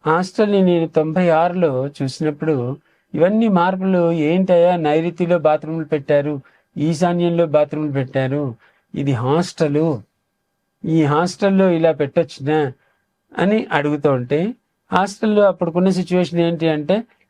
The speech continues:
పైన ఇంకో ఫ్లోర్ వేద్దామంటే ఎవరు డబ్బులు ఇవ్వటం లేదు. అదేవిధంగా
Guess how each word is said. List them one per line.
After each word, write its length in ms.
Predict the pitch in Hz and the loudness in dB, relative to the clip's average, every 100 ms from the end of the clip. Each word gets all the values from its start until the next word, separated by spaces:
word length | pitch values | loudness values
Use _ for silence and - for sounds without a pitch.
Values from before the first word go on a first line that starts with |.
| _ - | _ 0
పైన 280 | 160 196 202 | 2 2 0
ఇంకో 420 | 190 185 175 170 | 0 2 0 -2
ఫ్లోర్ 260 | 135 156 175 | 0 2 4
వేద్దామంటే 600 | 170 147 160 151 147 175 | 2 0 0 0 -2 0
ఎవరు 220 | 165 160 | 2 2
డబ్బులు 260 | 151 135 131 | 0 0 -2
ఇవ్వటం 320 | 123 123 110 | -4 -4 -4
లేదు. 280 | 107 98 95 - _ _ _ _ _ _ _ _ _ _ _ _ | -8 -12 -16 -20 _ _ _ _ _ _ _ _ _ _ _ _
అదేవిధంగా 840 | - 175 202 190 180 175 202 208 | -2 0 2 2 2 2 2 2